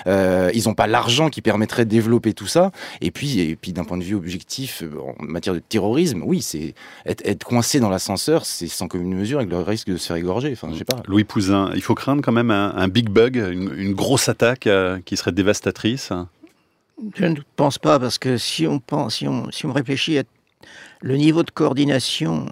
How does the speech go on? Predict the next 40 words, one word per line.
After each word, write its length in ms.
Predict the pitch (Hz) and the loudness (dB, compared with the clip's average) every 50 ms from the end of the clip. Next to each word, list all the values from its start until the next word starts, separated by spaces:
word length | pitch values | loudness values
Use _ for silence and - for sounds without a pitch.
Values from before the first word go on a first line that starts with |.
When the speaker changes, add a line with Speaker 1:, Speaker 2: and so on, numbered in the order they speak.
| - - | -8 -6
Speaker 3:
euh, 320 | 110 113 110 104 110 104 | -4 -2 -2 -2 -2 -2
et 80 | 82 123 | -2 -2
d'organisation 680 | 127 135 127 123 143 139 135 127 127 127 117 - - 147 | -2 -2 0 0 0 0 2 2 2 2 0 0 -2 -4
qu'il 180 | - - 120 - | -4 -6 -8 -8
faut 200 | - - 156 - | -4 -2 -4 -4
pour 240 | - - - 104 | -4 -4 -4 -2
obtenir 520 | 107 110 107 - - 120 110 120 131 123 - | -2 -2 -2 -4 -4 -4 -2 -2 -2 -2 -4
ce 120 | - 117 | -4 -4
résultat, 640 | 104 107 101 95 101 92 - _ - 107 139 160 185 - _ _ - - - - - - - _ - | -2 -2 0 0 -2 -4 -4 _ -2 -2 -2 -2 -4 -6 _ _ -20 -20 -20 -20 -20 -20 -20 _ -8
c'est 140 | - - | -6 -2
pas, 200 | - - 139 127 - | 2 2 2 2 2
c'est 120 | - 139 | -2 -4
pas 160 | - - 131 | -2 -2 -4
croyable. 640 | 123 - - 127 123 113 104 104 92 85 87 92 90 _ _ _ _ _ _ | -4 -2 -2 0 2 4 4 2 2 -2 -6 -8 -10 _ _ _ _ _ _
Parce 140 | - - - | -14 -8 -6
que 80 | - 135 | -2 0
d'abord, 360 | 113 113 113 127 127 107 - | 2 2 4 4 4 2 2
ça 160 | - - 104 | -2 -2 -2
demanderait 320 | 107 113 110 113 117 123 107 | 0 0 0 0 0 0 0
beaucoup 240 | 113 120 - - 123 | 0 -2 -2 -4 -4
de 40 | |
gens 200 | 101 113 123 123 | -2 -2 -2 -2
pendant 160 | 120 117 95 107 | -2 -2 -2 -2
un 40 | |
certain 300 | 117 - - - - 101 | -2 -4 -6 -4 -6 -6
temps, 300 | 101 - - 151 180 190 - _ - - | -6 -4 -4 -4 -4 -4 -6 _ -4 -2
il 20 | |
y 40 | 110 | 0
aurait 100 | 123 117 | 2 2
des, 120 | 120 110 - | 0 0 -2
il 80 | - - | -2 -2
y 60 | 117 | -2
aurait 100 | 110 117 | 0 0
des 80 | 113 | -2
fuites. 480 | 104 - - 101 90 - - - - - _ _ - - - - - | -2 -2 -4 -4 -6 -6 -8 -14 -20 -20 _ _ -20 -20 -20 -14 -6
La 80 | - | -2
deuxième 240 | 110 123 127 123 117 | 0 0 2 0 0
chose, 340 | - - - 147 170 180 160 | 0 -2 0 0 0 0 -2
c'est 140 | - - 117 | -4 -6 -8
que 320 | - - - 123 117 110 | -8 -6 -4 -2 -2 -2